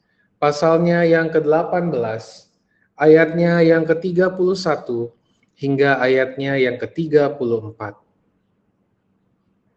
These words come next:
Yesus memanggil kedua belas muridnya lalu berkata kepada mereka,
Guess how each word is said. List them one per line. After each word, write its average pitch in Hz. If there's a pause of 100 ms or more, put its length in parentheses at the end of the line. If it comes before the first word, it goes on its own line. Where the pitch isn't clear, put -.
(840)
Yesus 156
memanggil 160
kedua 160
belas 156
muridnya 160
lalu 156
berkata 127
kepada 131
mereka, 143